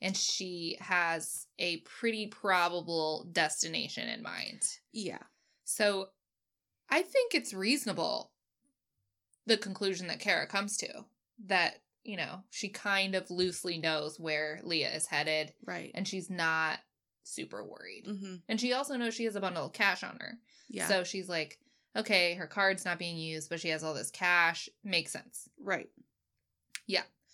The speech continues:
Speaker 1: So now we're gonna get to when things get sticky. So the discovery of Leah's car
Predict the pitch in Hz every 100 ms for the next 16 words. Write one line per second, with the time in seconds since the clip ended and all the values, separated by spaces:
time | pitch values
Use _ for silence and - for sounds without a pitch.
0 | - - _ - 214 190 180 175 - _
1 | _ _ _ 208 208 254 339 349 190 165
2 | 165 196 - _ _ _ _ _ _ _
3 | _ 196 190 185 175 165 160 - - -
4 | 180 165 165 170 165 _ _ _ _ _
5 | 190 190 175 175 151 143 135 - - -
6 | - - 73 - _ - - - - -
7 | - 226 208 202 196 196 - _ _ _
8 | _ _ _ - 190 214 226 - - 277
9 | 320 320 311 302 294 240 220 214 208 208
10 | 196 - - 170 - - 220